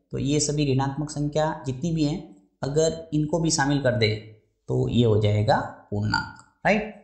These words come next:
तो यानी इसकी परिभाषा आपको याद रखना है कि समस्त ऋणात्मक एवं पूर्ण संख्याओं को कहते हैं पूर्णांक, ओके। नेक्स्ट, नेक्स्ट है परिमेय संख्या। परिमेय संख्या किसे कहेंगे? समस्त ऐसी संख्या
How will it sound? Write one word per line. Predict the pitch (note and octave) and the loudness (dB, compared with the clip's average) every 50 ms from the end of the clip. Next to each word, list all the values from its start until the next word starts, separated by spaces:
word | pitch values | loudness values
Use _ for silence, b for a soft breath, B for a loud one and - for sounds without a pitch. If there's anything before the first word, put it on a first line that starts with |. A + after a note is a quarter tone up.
| _ _ _ - | _ _ _ -4
तो | B2 B2+ B2+ | 0 2 4
यानी | B2+ B2 B2 B2 C3 C3 | 4 4 4 2 2 2
इसकी | B2+ - - C#3 D3 | 0 0 -2 -2 -2
परिभाषा | - C#3+ C#3+ C#3 C#3 C3 B2+ - B2+ | -2 0 0 2 0 2 2 4 4
आपको | B2 B2+ B2+ A#2 | 4 4 2 0
याद | A#2 A2+ A2 | 0 0 0
रखना | A2 - - A2+ | -2 -4 -6 -6
है | A#2 B2 C3 | -8 -8 -8
कि | C3+ - D#3 D3 | -8 -8 -6 -6
समस्त | - - C#3+ D3+ E3 D#3+ E3 - C#3 | -4 -2 -2 -2 -2 -4 -4 -2 -2
ऋणात्मक | B2 A#2+ A#2+ B2+ C3+ C#3+ - - - E3+ F3 F3 - - C3+ | 0 2 2 4 4 4 2 0 -4 -6 -6 -6 -6 -4 -2
एवं | C3+ C3 C3+ C3+ C#3 | -2 -2 -2 -4 -6
पूर्ण | C#3 F3 F#3 F#3+ F#3+ G3 F3+ | -4 -2 0 0 0 0 -2
संख्याओं | - C#3 C3 B2+ B2+ B2+ A#2+ A#2 | -2 -4 -4 -4 -2 -2 -2 -2
को | A#2 - A#2+ - | -2 -4 -4 -2
कहते | - G#2+ G#2 - - G2+ | -2 -4 -2 -2 -4 -2
हैं | A2 B2+ D3+ G3+ - - - - - - - | 0 0 0 0 0 -4 -8 -12 -16 -6 -2
पूर्णांक, | B2 A2+ G#2+ G#2 G#2 - - - - - - _ _ _ _ b b b b b b b b b b _ D#3 | 0 2 2 2 0 -2 -4 -10 -16 -20 -20 _ _ _ _ b b b b b b b b b b _ -8
ओके। | D3+ E3 G3 F#3 F#3 F#3 F#3+ F#3+ - | -4 -2 0 0 0 0 -4 -4 -4
नेक्स्ट, | C3+ E3 F#3 - - - - - - _ _ _ _ _ _ _ _ _ _ _ _ _ _ _ _ _ _ _ _ - | -4 -2 -4 -4 -4 -6 -6 -6 -10 _ _ _ _ _ _ _ _ _ _ _ _ _ _ _ _ _ _ _ _ -4
नेक्स्ट | C3 E3 G#3+ G#3+ - E3+ | 0 0 0 2 0 0
है | D#3+ E3+ G#3 - - - - - | 0 0 0 -2 -4 -8 -4 0
परिमेय | E3 E3 E3 E3 D#3+ D#3 C#3+ B2 | 0 2 4 4 6 6 4 4
संख्या। | - A2+ G#2+ G#2 - A2 - - - - _ _ _ _ - | 0 -2 -4 -4 -6 -8 -12 -14 -16 -20 _ _ _ _ -2
परिमेय | C#3+ D#3 F3+ F#3 F#3 | 0 2 2 0 0
संख्या | - F#3 F3 F3+ F3+ | 0 -2 -2 -2 -4
किसे | F3 E3+ D#3+ E3+ | -4 -4 -4 -2
कहेंगे? | D#3+ D#3+ D#3 D#3 D#3 D#3+ E3 E3 - - - - _ _ - | -2 -2 -2 -2 -2 -4 -4 -6 -8 -14 -20 -20 _ _ -8
समस्त | - - F3+ G3 G#3+ G#3 - - - - - - D3+ | -4 0 2 2 4 2 2 0 -4 -12 -6 -2 0
ऐसी | D3+ D#3 D#3 - - D#3 C#3+ C3+ C#3+ - - - | 0 2 2 2 4 4 4 4 4 2 -2 -4
संख्या | - C#3 C3+ C#3+ C#3+ C#3+ D3 D3 | -4 -2 -2 -2 -2 -2 -2 -2